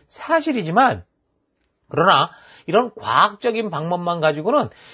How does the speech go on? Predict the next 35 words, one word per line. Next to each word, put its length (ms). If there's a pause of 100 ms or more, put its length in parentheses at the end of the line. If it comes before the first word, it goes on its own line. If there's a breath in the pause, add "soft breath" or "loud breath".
인간이 680
인지할 540
수 180
있는 640
한계가 800 (300)
매우 340
제한된다라는 1040
것을 440
우리가 400
알아둘 320
필요가 260
있습니다. 500
예를 220
들어서 280
과학이라는 640
것은 300 (580 soft breath)
뭐 100
너무 220
오래전의 720
일이나, 380 (580)
어, 160
또는 200
뭐 140
장차 500
다가올 500
미래에 360
대해서나 440
이걸 180
정확하게 520
인지할 480
수 140
있는 140
그런 260
기능은 320
없죠. 400